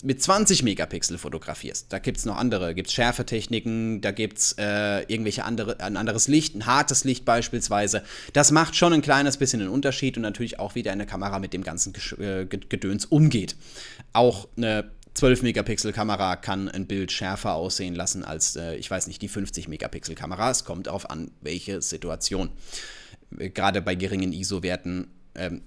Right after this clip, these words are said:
andersrum, gerade bei hohen iso-Werten und bei wenig Licht ist die Kamera mit weniger Pix-, Megapixel meistens besser unterwegs als die mit viel. Nur als Kontext.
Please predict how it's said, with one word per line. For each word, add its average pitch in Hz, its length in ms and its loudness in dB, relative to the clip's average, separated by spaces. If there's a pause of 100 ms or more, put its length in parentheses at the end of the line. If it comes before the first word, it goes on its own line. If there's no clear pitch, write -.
(120)
andersrum, 85 560 -6
gerade 95 260 0
bei 80 160 -2
hohen 120 240 4
iso-Werten 95 560 0
und 82 140 -6
bei 85 280 -4
wenig 104 360 2
Licht 101 340 -4
ist - 180 -4
die 95 60 -8
Kamera 92 320 -4
mit 85 220 -6
weniger 101 320 2
Pix-, 98 260 -4
Megapixel 104 560 0
meistens 92 380 -2
besser 92 260 0
unterwegs 87 420 -2
als 87 140 -4
die 95 120 -2
mit 90 140 -4
viel. 120 260 -2 (400)
Nur 160 280 12
als 139 160 6
Kontext. - 480 -4